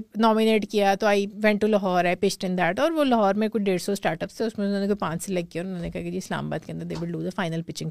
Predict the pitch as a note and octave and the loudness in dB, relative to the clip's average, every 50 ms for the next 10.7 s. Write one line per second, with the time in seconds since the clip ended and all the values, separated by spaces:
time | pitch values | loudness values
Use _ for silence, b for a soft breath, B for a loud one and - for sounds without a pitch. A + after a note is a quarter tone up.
0 | - - C#3+ - - - - B B B B B B B B B B B B B | -8 -8 -12 -12 -12 -14 -16 B B B B B B B B B B B B B
1 | B3+ C4+ C4+ A#3+ G3+ - - - - F#3 F#3 - - D#4 D#4+ C#4+ D4+ C4 G#3+ G#3 | 4 4 4 2 0 -8 -14 -10 -6 -6 -6 -2 0 2 2 4 4 4 4 4
2 | G#3 G#3 A3+ A3 C4+ C4+ C4 B3 A3 G#3+ B3+ C#4 C#4 A#3+ A3+ A3 A3+ A3+ G3 G3 | 4 4 4 4 2 2 2 2 4 4 4 4 4 6 4 4 4 4 2 4
3 | F#3+ G3+ - - G#3 G3+ F#3+ G3 F#3+ - - A3 - - A3 - - B3+ - - | 2 2 4 4 4 4 4 2 0 -2 -4 -2 2 2 2 2 2 0 2 4
4 | G#3+ G#3 G3+ F#3+ E3+ E3+ - - G3+ F#3 D3+ G3 G3+ - - B3 - - - G3+ | 4 4 4 2 0 -2 -4 -4 -2 -2 -2 -4 -8 -8 -10 -10 -10 -10 -12 -12
5 | - - A3 F3+ E3+ - F3 E3+ F3 F#3 A#3+ A#3+ G3 F#3 F#3+ F#3+ - - E3 D#3 | -12 -10 -10 -10 -8 -8 -8 -6 -6 -4 -2 0 0 0 0 0 0 0 0 0
6 | D#3 F3 F3+ F#3 F3+ F3+ F3 F3 F3 F3+ F3 E3+ E3+ E3+ F3+ E3+ E3 D3+ E3 - | 0 -4 -4 -4 -2 -4 -4 -4 -4 -4 -4 -4 -4 -6 -4 -2 -2 -2 -2 -2
7 | - D#3 E3+ E3+ - - D3+ C#3 D3+ - - G#3 D#4+ D#4+ C#4+ - F4+ F4+ D#4 D#4+ | -6 -6 -6 -4 -4 -4 -6 -6 -6 -6 -6 -4 -2 -2 0 0 -2 -2 0 2
8 | D4+ C#4+ D4 D4+ - - G#3+ A3 A3 C#4+ D4 - - A#3 A#3 A#3 D4+ D4+ C4+ B3 | 2 2 2 2 2 0 0 2 0 -2 -4 -4 -6 -4 -4 0 2 6 6 6
9 | A3+ - - B3+ A#3+ B3 A#3 A#3+ B3+ A#3 - - E3 F3 F3 F3+ F#3 - - G#3 | 6 6 2 2 4 4 2 2 2 0 -2 -2 -2 0 0 -2 -2 0 0 2
10 | G3 G3 A3 A3 A#3+ G#3 F#3+ A3 A3 G#3+ F#3+ F#3+ F#3 | 2 2 2 2 2 0 2 2 2 2 2 2 2